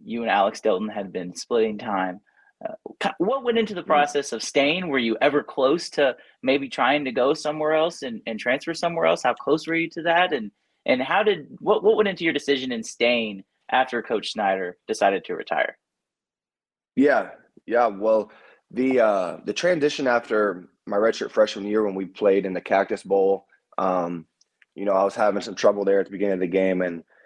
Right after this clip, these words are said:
Speaker 2: um, Coach Snyder took me out and put Alex, Alex in, and Alex played his tail off, played one, <laughs> I mean, had one of the best bowl game performances, um, in K-State history.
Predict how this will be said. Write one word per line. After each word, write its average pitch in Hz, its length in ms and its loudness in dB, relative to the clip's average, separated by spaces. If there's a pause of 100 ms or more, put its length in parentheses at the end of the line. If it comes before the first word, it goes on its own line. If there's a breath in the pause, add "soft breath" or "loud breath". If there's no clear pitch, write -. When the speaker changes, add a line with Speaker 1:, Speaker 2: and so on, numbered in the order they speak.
(440 soft breath)
Speaker 2:
um, 85 580 0 (640)
Coach 104 160 2
Snyder 101 220 4
took 107 180 0
me 101 140 4
out 98 120 4
and - 80 -10
put 101 140 0
Alex, 95 360 0 (240)
Alex 101 360 2
in, 101 220 2
and 90 240 -2 (460 soft breath)
Alex 104 340 2
played 110 220 2
his 92 100 -6
tail 107 300 2
off, 101 260 -2
played 104 180 4
one, 104 200 -6
<laughs> - 40 -6
I 113 100 0
mean, 98 240 -4
had 98 200 0
one 101 160 0
of 95 40 -2
the 95 60 -4
best 95 280 2
bowl 95 140 6
game 95 180 -2
performances, 92 720 -4 (240)
um, 85 460 -4 (360)
in 90 140 -2
K-State - 800 -2
history. 87 760 0